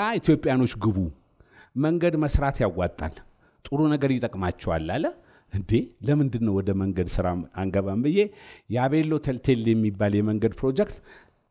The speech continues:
ያኔ የዛሬ ሠላሳ ዓመት የነበረው መሐንዲስ አቶ አቢሴሎም ይባላል፣ እዚህ ያለ፣ አብረን በጋራ የዛሬ ሠላሳ ዓመት ግንባታ ጀመረ።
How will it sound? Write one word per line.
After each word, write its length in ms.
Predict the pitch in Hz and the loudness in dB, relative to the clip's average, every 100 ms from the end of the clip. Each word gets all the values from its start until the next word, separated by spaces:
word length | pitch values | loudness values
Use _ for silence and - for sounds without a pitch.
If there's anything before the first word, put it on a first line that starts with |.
| _ | _
ያኔ 480 | 98 117 127 131 127 127 110 107 | -2 2 2 2 2 2 2 0
የዛሬ 400 | 104 104 110 110 110 | 0 4 4 4 0
ሠላሳ 340 | 113 107 104 | 0 0 2
ዓመት 220 | 113 110 - | 0 0 0
የነበረው 440 | 104 104 98 104 | 0 2 2 2
መሐንዲስ 340 | 104 104 107 107 | 2 2 2 0
አቶ 160 | 92 | 2
አቢሴሎም 420 | 98 92 - 101 101 | 2 0 0 0 0
ይባላል፣ 320 | 87 120 302 | 2 2 2
እዚህ 180 | 98 101 | 0 0
ያለ፣ 200 | 101 120 220 - - - | 2 2 0 -4 -20 -8
አብረን 380 | 110 120 131 131 | -2 0 0 -2
በጋራ 380 | 120 117 113 120 190 311 - - | -2 0 0 2 2 0 -10 -8
የዛሬ 300 | 135 160 160 | -2 0 0
ሠላሳ 300 | 156 151 139 160 | 0 -2 0 0
ዓመት 220 | 143 135 | 0 0
ግንባታ 340 | 151 147 143 147 | 0 0 2 2
ጀመረ። 340 | 135 117 104 | 0 0 0